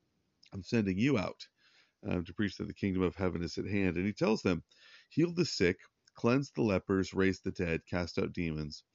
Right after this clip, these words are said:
Freely you have received, freely give."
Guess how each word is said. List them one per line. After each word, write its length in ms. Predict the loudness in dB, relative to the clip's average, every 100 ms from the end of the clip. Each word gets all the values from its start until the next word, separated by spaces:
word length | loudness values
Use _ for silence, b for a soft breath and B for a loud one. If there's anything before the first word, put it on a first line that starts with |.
| _ _ _ _ _ _
Freely 340 | 2 4 6
you 140 | 4 2
have 200 | 2 0
received, 500 | -2 -2 -2 -2 -4
freely 540 | -8 -4 -4 -2 -6 -6
give." 260 | -6 -6